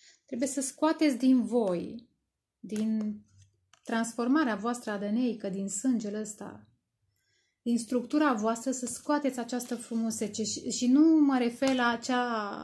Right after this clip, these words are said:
a păunului, a vanității, a frumuseții fizice,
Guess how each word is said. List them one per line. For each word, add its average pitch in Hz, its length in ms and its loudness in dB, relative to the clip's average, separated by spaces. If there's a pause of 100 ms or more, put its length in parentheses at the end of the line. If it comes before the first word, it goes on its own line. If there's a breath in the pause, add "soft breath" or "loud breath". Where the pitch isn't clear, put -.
(120)
a 233 140 -8
păunului, 233 760 0
a 220 60 -4
vanității, 214 680 -4
a 220 60 -4
frumuseții 220 600 -8
fizice, 220 560 -8